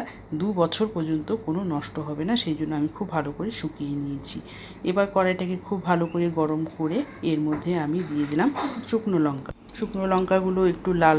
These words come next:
লাল মতন ভেজে নেব। দেখো, একটু হালকা লাল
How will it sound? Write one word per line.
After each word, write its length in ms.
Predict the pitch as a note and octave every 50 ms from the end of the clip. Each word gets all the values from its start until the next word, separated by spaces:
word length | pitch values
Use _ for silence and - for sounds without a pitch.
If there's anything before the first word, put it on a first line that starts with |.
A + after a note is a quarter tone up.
| D#3 D#3
লাল 140 | D#3+ E3 E3+
মতন 300 | E3+ E3 D#3+ - F3 B3+ D4 - - - - - E3+
ভেজে 300 | D#3+ E3 D#3+ D#3 E3 E3 E3 E3
নেব। 160 | E3 D#3+ F#3 C4+ F4 - - - - - - - - - - - - - - - - - - - - - - - - - - - - - - D3+ D#3
দেখো, 200 | D#3 D3+ - G3+ G#3
একটু 140 | - - - G3
হালকা 300 | F3 D#3 D3+ - E3+ F3
লাল 240 | D#3+ D#3 D3 D3